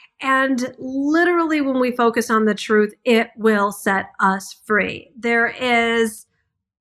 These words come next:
nothing more exciting to me than an absolutely blank slate. And I hope that you are well rested and rejuvenated and just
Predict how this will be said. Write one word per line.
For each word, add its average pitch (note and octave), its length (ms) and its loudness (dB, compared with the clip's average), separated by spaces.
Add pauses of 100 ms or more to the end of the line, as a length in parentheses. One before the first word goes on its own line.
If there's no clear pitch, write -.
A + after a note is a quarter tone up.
(680)
nothing D#4 680 0
more D4 200 0
exciting A3+ 460 0
to A3 180 -6
me A3 200 2
than G#3 200 -2
an A3 220 -4 (240)
absolutely A#3+ 880 0
blank G#3 760 -4 (100)
slate. - 840 -8 (520)
And G#3 200 0
I G#3+ 140 0
hope A#3 400 0
that A3+ 420 -2
you A3+ 260 0
are G3+ 580 -2 (260)
well A#3 320 0
rested B3+ 800 0 (100)
and A3 180 0
rejuvenated A#3 1300 2
and A3+ 180 0
just A#3 300 -2